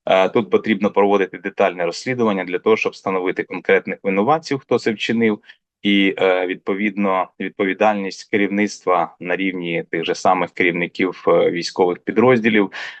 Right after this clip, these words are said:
е, які мали знати про це і, е, так само, е, реагувати на такі дії. Тобто тут, е, досить складний, е, скажімо, підхід, е, при розслідуванні кримінальних справ.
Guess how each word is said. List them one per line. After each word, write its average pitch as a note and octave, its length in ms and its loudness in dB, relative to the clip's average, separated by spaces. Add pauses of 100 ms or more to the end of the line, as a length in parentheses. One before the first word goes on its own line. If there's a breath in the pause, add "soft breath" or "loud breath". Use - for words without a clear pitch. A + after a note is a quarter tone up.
(140)
е, F2 300 4
які F#2+ 540 -2
мали F2 480 2
знати G2 440 0
про - 200 -16
це B2 420 2
і, F#2+ 260 -6 (340 loud breath)
е, F2 320 4
так - 220 -6
само, G#2+ 500 2 (200)
е, F2 280 -4
реагувати F#2+ 640 0
на F2 120 -8
такі - 300 -12
дії. F2 420 -8 (340)
Тобто G2 460 2 (120)
тут, D3+ 300 2
е, G#2+ 420 4 (300)
досить A2+ 300 0
складний, G#2+ 720 -2
е, F2 220 -6
скажімо, F2 680 -2
підхід, - 640 -4
е, F2+ 200 6
при - 200 -4
розслідуванні F2 680 -2
кримінальних G#2+ 600 0
справ. B2+ 420 0